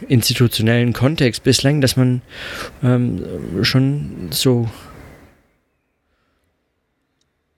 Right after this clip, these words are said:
so konstruktiv und ergebnisoffen, aber zugleich eben jeder und jede mit ihren und seinen eigenen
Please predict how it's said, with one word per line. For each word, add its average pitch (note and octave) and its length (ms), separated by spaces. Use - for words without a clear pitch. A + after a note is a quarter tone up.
so - 260
konstruktiv C3 920
und C3 180
ergebnisoffen, A#2+ 1200
aber B2+ 500
zugleich C#3 580
eben C#3 460
jeder D3 440
und A#2+ 160
jede B2+ 400
mit A#2 400
ihren C3 300
und G#2+ 320
seinen A#2 460
eigenen A2+ 760